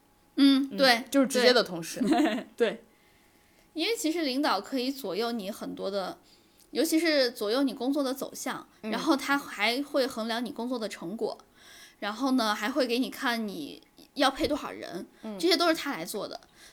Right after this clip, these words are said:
Speaker 1: 所以其实领导，我觉得如果你碰到一个好的领导的话，我觉得是很好的，就是怎么说呢，很幸运的一件事情。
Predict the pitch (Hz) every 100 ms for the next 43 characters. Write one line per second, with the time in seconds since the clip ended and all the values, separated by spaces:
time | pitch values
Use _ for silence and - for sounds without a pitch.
0 | - 349 381 359 339 339 330 226 233 285
1 | 202 185 196 185 190 208 254 233 233 320
2 | 349 247 302 254 262 311 - 185 214 175
3 | 214 - - 208 143 180 180 196 226 247
4 | 185 202 - - - - - 269 277 214
5 | - - 202 285 277 277 165 - 415 440
6 | 233 117 110 139 214 - - -